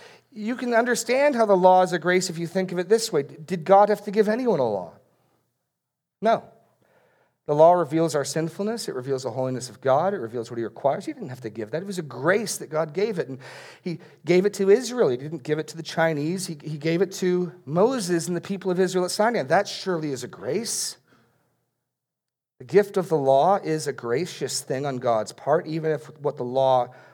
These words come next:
unfolds is in itself a hopeless standard to meet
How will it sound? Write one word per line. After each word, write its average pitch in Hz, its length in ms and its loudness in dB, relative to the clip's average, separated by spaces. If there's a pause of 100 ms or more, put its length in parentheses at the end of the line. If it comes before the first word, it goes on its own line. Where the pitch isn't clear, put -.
(120)
unfolds 123 1200 0 (960)
is 131 480 0
in 160 160 2
itself 151 520 4
a 123 100 -4
hopeless 143 760 -2
standard 160 540 -2
to 131 100 -12
meet 147 340 -4